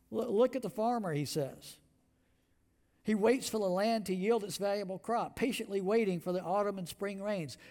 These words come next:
Could he control the autumn and spring rains? No, he could control part of the farming process, couldn't he? There were some things he was supposed to do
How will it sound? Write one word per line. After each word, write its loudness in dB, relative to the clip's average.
Could 2
he 4
control 2
the 0
autumn 2
and -4
spring -4
rains? -6
No, 2
he 4
could 0
control 2
part 0
of 0
the 0
farming -2
process, -4
couldn't -6
he? -14
There 6
were 4
some -2
things 0
he -2
was -6
supposed -2
to -4
do 2